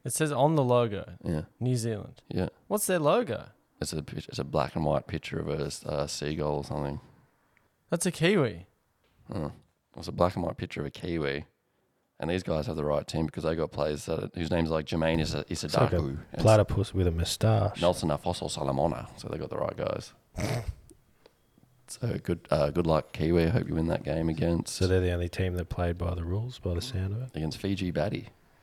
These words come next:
Speaker 2: I don't,
Speaker 1: Hmm.
Speaker 2: I don't know who's on Fiji Batty. Waka. Waka Waka. They got a guy called Waka Waka. Okay.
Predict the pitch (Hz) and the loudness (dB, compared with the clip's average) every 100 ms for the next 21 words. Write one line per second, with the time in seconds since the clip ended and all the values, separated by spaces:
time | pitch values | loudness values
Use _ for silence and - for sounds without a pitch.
0 | - - 90 113 85 85 78 78 71 69 | -4 2 2 2 2 2 2 2 0 -2
1 | 69 71 60 64 69 69 - - - _ | -4 -4 -4 -2 0 -2 -6 -14 -20 _
2 | _ _ _ _ _ _ _ _ _ - | _ _ _ _ _ _ _ _ _ -8
3 | 60 - 67 - - _ _ _ _ _ | -6 -4 -6 -8 -14 _ _ _ _ _
4 | _ _ _ _ - 76 - - - 80 | _ _ _ _ -6 -4 -4 -4 -2 -4
5 | - - - - 151 78 55 85 - 80 | -4 -10 -6 0 2 2 2 0 2 0
6 | - - - - - - 131 - | -2 -8 -16 -20 -20 -16 -12 -10